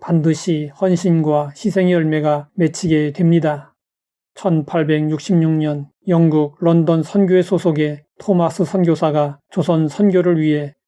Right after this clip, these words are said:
미국 국적의 상선 제너럴 셔머너를 타고 대동강으로 들어왔습니다. 당시 조선에서는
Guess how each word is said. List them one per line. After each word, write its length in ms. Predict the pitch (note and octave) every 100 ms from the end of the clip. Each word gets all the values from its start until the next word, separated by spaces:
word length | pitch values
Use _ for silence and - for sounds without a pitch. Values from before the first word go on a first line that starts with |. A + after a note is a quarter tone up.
| _ _ _
미국 380 | - E3 D#3 D#3
국적의 480 | D#3+ - - D#3 D3+
상선 560 | D3 E3+ D#3 D#3+ D3 C#3+
제너럴 460 | - E3 D#3+ D#3 D3+
셔머너를 600 | C#3+ F#3 E3 D#3+ D#3 D#3
타고 440 | - D#3+ D3+ D3 -
대동강으로 800 | - D#3+ E3 D#3+ D#3 D#3 D3+ D3
들어왔습니다. 920 | D3 D#3+ D3+ C#3+ - F3 D#3+ D3 C#3+ _ _ _ _ _ _
당시 480 | - D#3+ D3+ D#3+ D3+
조선에서는 760 | D3 E3 F3+ D#3+ D#3+ D#3 D3+